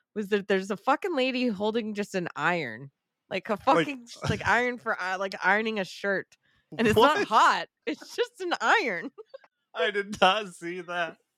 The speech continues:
Speaker 1: You gotta go back. That's some interesting
Speaker 2: Oh
Speaker 1: ones.
Speaker 2: my God.
Speaker 1: Someone who attacks Michael first,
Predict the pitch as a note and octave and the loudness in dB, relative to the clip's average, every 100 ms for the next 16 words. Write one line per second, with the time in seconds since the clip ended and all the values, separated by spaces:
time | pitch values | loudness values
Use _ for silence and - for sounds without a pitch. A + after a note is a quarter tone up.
0 | - C4 - - - B3 E4 F#4 F#4 B3+ | -16 -16 -16 -14 -4 0 0 0 0 0
1 | F#3 D#3 F#3 G#3 - A#3 A#3 A#3+ - A3+ | 0 -4 -8 -10 -10 -10 -10 -10 -4 4
2 | F3+ D3 C3+ B2 A#2 _ - - D#4 G#4 | 4 4 0 -4 -8 _ -6 2 2 2
3 | A4 F4+ F4 E4+ _ _ _ A#3 B3+ A#3+ | 0 -2 -4 -14 _ _ _ -4 -4 0
4 | C4+ F4+ - C#4 C4+ C#4 A3+ F#3+ _ - | 2 2 -2 0 0 2 -4 -6 _ 0
5 | C#4+ A#3 - - - | 2 2 -2 -10 -20